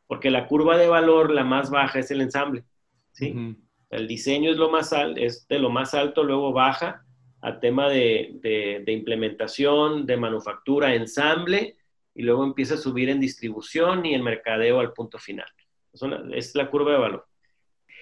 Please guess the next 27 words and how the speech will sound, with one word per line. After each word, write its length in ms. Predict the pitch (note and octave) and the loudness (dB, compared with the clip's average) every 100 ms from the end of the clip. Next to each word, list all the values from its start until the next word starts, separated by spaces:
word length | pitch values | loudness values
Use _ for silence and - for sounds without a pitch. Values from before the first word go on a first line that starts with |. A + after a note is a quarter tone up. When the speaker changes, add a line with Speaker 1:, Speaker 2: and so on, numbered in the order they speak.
| - | -4
Speaker 1:
Y 100 | D3 | 4
tenemos 300 | D3+ F3+ - | 6 6 6
todo. 420 | F3+ D3+ - - _ - | 6 6 2 -12 _ -2
Tenemos 280 | A#2+ E3 F3+ | 2 4 6
más 240 | F3 F#3+ | 4 4
que 100 | G#3 | 2
en 40 | |
Estados 300 | F3 - E3 | 0 2 -2
Unidos. 360 | C#3+ C#3 G2+ - _ _ _ _ | 0 0 -2 -8 _ _ _ _
¿Ok? 180 | _ B2 | _ -10
Tenemos 240 | A#2+ A#2 C3 | -4 0 2
más 180 | C3 | 2
creatividad, 680 | C3 B2+ A2 G#2+ A2+ B2 B2 _ _ _ _ _ _ _ | 0 -6 -6 -4 -2 -2 -6 _ _ _ _ _ _ _
tenemos 320 | G#2+ A2 B2 | -10 -6 -4
mejores 320 | A#2+ - A2+ | -4 -4 -6
sistemas, 600 | A2+ G#2 G#2+ G#2 A2 A2 - | -6 -8 -8 -6 -6 -10 -12
hacemos 360 | G#2+ A#2+ B2+ | -8 -4 0
manufactura 540 | C3 A2+ G#2+ - A#2 A#2 | 0 0 -6 -8 -4 -4
más 200 | A2 A2 | -6 -10
eficiente. 640 | - - G#2+ G#2+ B2+ - _ _ _ | -14 -12 -10 -10 -12 -16 _ _ _
¿Qué 100 | - | -12
nos 140 | C3+ D3+ | -10 -6
falta 500 | F3+ A3+ E3 C3+ - _ _ | -6 -6 -6 -8 -12 _ _
para 100 | - | -12
hacer 200 | G#2+ A#2+ | -6 -4
el 100 | B2+ | -4
pochito? 380 | A#2+ G#2+ - - | -6 -8 -10 -8